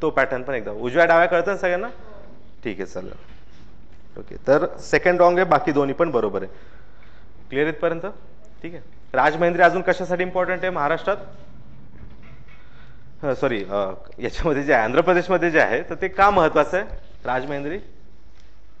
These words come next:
Delta तो फॉर्म केलाच आहे, अजून काय? भारतातलं टोबॅकोचं प्रोडक्शनसाठी.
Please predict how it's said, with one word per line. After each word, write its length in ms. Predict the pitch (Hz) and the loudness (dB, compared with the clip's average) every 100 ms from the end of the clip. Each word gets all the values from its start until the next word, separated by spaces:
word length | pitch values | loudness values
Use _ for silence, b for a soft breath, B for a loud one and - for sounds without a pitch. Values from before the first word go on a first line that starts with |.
| - - - - - - - - - - | -10 -10 -12 -10 -10 -10 -10 -10 -12 -2
Delta 300 | 117 131 160 | 0 4 2
तो 100 | 185 | 2
फॉर्म 240 | - 175 | 2 2
केलाच 360 | 185 180 175 175 | 4 4 4 4
आहे, 80 | 104 | 0
अजून 200 | 107 156 | 0 0
काय? 220 | 156 180 - - - - - - | 0 0 -4 -10 -12 -12 -10 -4
भारतातलं 540 | 123 127 160 147 190 | -2 0 0 0 0
टोबॅकोचं 580 | 220 156 151 165 185 190 | 2 4 6 6 4 0
प्रोडक्शनसाठी. 640 | 175 139 120 120 107 95 | 0 2 0 -4 -6 -8